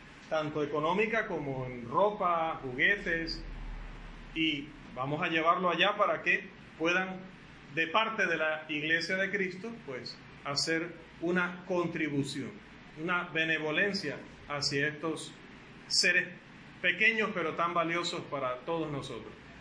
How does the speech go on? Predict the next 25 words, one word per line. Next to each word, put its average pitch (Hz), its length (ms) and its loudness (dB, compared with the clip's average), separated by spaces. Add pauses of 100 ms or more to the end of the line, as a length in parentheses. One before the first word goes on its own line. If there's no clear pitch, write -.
(840)
La 185 240 4
congregación 190 800 4
en 175 520 4
Boquete 170 640 2
estaba 185 340 4
realizando 180 840 0 (260)
su 185 200 -2
campaña 185 460 2
evangelística, 185 720 0
pues 147 160 -4
nosotros 165 460 -2
también, 170 480 2 (300)
a 151 120 -2
través 156 300 0
de 175 80 -4
nuestro 165 320 -4
predicador, 151 840 0
los 135 160 -4
miembros 175 360 0
que 170 80 -4
pudimos 165 460 -2
en 151 100 -4
algún 147 200 -2
momento 170 440 0
apoyar, 156 640 0